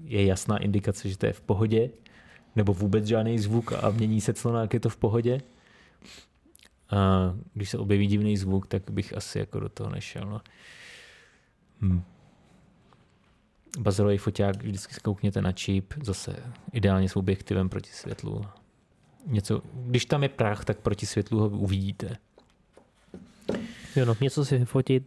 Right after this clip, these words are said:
Speaker 2: ideálně.
Speaker 1: No. Občas nějaký ty částice jako v obraze nevadí, ale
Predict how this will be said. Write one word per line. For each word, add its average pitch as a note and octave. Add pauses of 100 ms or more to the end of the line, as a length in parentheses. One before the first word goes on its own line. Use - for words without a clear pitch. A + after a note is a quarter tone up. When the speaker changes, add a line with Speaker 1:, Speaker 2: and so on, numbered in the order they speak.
Speaker 2:
ideálně. B2+ (360)
Speaker 1:
No. F#2+ (960)
Občas C3
nějaký B2+
ty -
částice A#2
jako A2+
v -
obraze A2+
nevadí, A2+ (1600)
ale D3